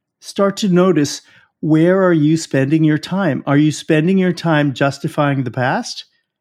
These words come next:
Are you spending your time managing the present? Or are you spending time actually creating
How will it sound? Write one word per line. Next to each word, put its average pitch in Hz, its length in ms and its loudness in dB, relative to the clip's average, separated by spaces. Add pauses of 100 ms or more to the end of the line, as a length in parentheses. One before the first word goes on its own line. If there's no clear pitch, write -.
(140)
Are 156 100 2
you 160 160 4
spending 165 360 0
your 165 120 0
time 151 360 0
managing 147 560 0
the 139 60 0
present? 185 480 -4 (640)
Or 180 100 4
are 190 40 4
you 185 140 2
spending 175 440 0
time 170 280 0
actually 151 320 -2
creating 131 460 -4